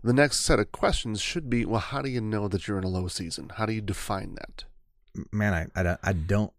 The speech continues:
Speaker 2: I don't know another way to explain it other than to say it's just low energy.
Speaker 1: Okay. And when you say low energy, does that also mean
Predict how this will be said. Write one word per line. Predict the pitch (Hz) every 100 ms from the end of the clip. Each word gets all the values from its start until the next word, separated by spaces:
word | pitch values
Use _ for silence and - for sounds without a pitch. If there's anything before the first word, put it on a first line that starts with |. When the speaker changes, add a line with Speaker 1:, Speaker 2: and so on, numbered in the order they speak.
| -
Speaker 2:
I | 87
don't | 90 107 110
know | 98 90
another | 87 82 82
way | 82 80
to | 82
explain | 73 - 82 82
it |
other | 69 80
than | 80
to | 78
say | - 82 78
it's | 58 78
just | 80 - 80
low | 82 78
energy. | 87 87 - 80 - - - -
Speaker 1:
Okay. | 101 98 131 - - -
And | 113 110
when | 117
you | 147
say | - 123
low | 127 131
energy, | - 127 123 98 98 - - - -
does | 123 113
that | 123
also | 143 143 139
mean | 123 120 117